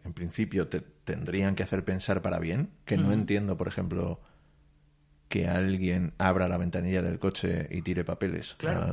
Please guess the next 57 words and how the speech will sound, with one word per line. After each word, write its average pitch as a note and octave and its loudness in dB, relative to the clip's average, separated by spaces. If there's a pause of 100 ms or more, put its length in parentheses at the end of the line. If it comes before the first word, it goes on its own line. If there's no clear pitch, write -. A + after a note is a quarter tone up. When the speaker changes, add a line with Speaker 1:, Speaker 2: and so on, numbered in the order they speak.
Speaker 1:
la F2+ -2
calle, F#2 -4
por - -8
ejemplo. G#2+ -4
No, F2 0
no, A2 4
no G#2+ 6
lo A#2 6
entiendo. G2 4 (160)
No, F#2+ 0
o - -6 (640)
sea, G#2+ 4
no, G#2+ 2 (300)
no A2 -2
me A2+ 0
cabe G#2 2
en G2 0
la F2+ 0
cabeza. - -2
Speaker 2:
De D3 0
hecho, D3 -6
tiene A3 -2
que G3 0
ver F3 -2
mucho, F3+ -6
di-, D#3 -10
perdón, C#3 -8
dime. C3+ -6 (120)
Speaker 1:
Y, C3 6
y A#2 4
de G#2 8
la F2+ 4
misma D#3 4
forma D#3 8
te A2+ 8
diré A2 8
que - 6
cuando F#2 8
yo G2 10
fumaba, B2 6
que A2 2
hace G2 2
muchísimos F#2+ 6
años G#2+ 4
que F#2 -2
yo F2+ 0
no F2 0
fumo, A2 0 (400)
yo, G#2+ 6
por G#2+ 6
ejemplo, C3 4
yo A2 6
tiraba G2+ 6
las F#2+ 4
colillas F#2 4
al F2+ 2
suelo A2 2